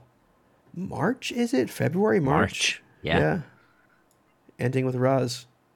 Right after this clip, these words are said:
Speaker 1: Raish, what do you say?
Speaker 2: I say Ra's. Raish doesn't make a lick of sense to me.
Speaker 1: It doesn't make sense to me either. It's gotta be Ra's. All right. All right, so, uh,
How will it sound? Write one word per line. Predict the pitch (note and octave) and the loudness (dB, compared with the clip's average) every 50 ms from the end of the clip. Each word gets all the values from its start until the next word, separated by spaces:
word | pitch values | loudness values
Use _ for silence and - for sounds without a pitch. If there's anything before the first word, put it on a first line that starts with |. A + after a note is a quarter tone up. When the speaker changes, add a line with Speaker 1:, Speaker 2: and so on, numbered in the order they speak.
| _ - | _ 4
Speaker 1:
Raish, | A2+ B2+ D#3 F#3 - - - - - | 6 6 6 6 4 2 -4 0 4
what | G3+ A#3+ | 6 8
do | C4+ | 8
you | A#3+ - | 8 6
say? | - - A2+ A2+ - _ _ _ _ _ _ _ _ _ _ _ _ _ _ _ _ _ _ _ _ _ _ _ _ _ _ _ _ - | 4 0 -6 -8 -12 _ _ _ _ _ _ _ _ _ _ _ _ _ _ _ _ _ _ _ _ _ _ _ _ _ _ _ _ 4
Speaker 2:
I | C3 - | 4 6
say | - - D3 A#2 | 6 6 6 6
Ra's. | F#2 G2 D#2 B1+ C#2 - - - | 6 6 4 4 2 0 -2 0
Raish | F#2+ G2 A2+ A#2 - - | 4 4 6 6 4 4
doesn't | - F#2+ F#2 - F2 C#2+ | 2 0 0 0 -2 -6
make | D#2+ E2 - | -6 -6 -4
a | E2 | -4
lick | D#2+ E2 E2+ D#2 - - | -2 -2 -2 -4 -4 -6
of | - - | -8 -8
sense | - - - - - - | -8 -10 -12 -12 -16 -18
to | - - - | -18 -18 -20
me. | - - - | -6 0 4
Speaker 1:
It | C#3 | 8
doesn't | D#3 D3 C#3 C#3+ C3+ | 8 8 10 8 6
make | B2 B2 | 6 6
sense | B2 A2 A2+ - | 4 0 0 -2
to | - - | -6 -6
me | - - | -8 -8
either. | F2 - - - - _ _ _ _ _ _ _ _ _ _ _ _ _ _ _ _ _ _ _ _ _ _ _ _ | -8 -10 -14 -18 -20 _ _ _ _ _ _ _ _ _ _ _ _ _ _ _ _ _ _ _ _ _ _ _ _
It's | - | 0
gotta | - - - - | 2 2 2 0
be | - | -4
Ra's. | - - - - - - - - _ _ _ _ _ _ - | -10 -12 -12 -16 -18 -20 -20 -20 _ _ _ _ _ _ -14
All | C#3+ - | -12 -12
right. | - - - _ _ _ - - - - | -12 -12 -16 _ _ _ -20 -20 -2 4
All | - C#3+ | 6 6
right, | B2 B2 | 6 6
so, | - D3+ C#3+ D3 | 8 8 10 10
uh, | D3 C#3+ D3 D3 C#3+ | 10 10 8 8 6